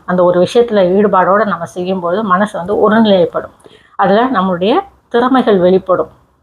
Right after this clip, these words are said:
தவறு பண்ணாம அந்த கோலத்தை போடணும், வண்ணங்கள் அழகழகா தீட்டணும், இப்படிலாம் நமக்கு போடுவோம் இல்லையா? இந்த மாதிரி இப்படி நிறைய விஷயங்கள் சொல்லிட்டே போகலாம்.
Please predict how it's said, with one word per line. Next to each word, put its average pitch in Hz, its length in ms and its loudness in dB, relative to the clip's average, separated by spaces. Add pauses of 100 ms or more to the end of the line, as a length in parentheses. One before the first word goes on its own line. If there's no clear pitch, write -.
(460)
தவறு 202 240 0
பண்ணாம 202 340 2
அந்த 190 120 0
கோலத்தை 185 340 -2
போடணும், 180 420 -2 (380)
வண்ணங்கள் 214 440 2
அழகழகா 190 460 2
தீட்டணும், 175 600 -4 (220)
இப்படிலாம் 190 360 0
நமக்கு 175 540 -2
போடுவோம் 151 240 -8
இல்லையா? 147 180 -20 (100)
இந்த 208 220 2
மாதிரி 160 320 -8 (560)
இப்படி 311 260 0
நிறைய 277 260 4
விஷயங்கள் 240 480 2
சொல்லிட்டே 202 300 0
போகலாம். - 360 -6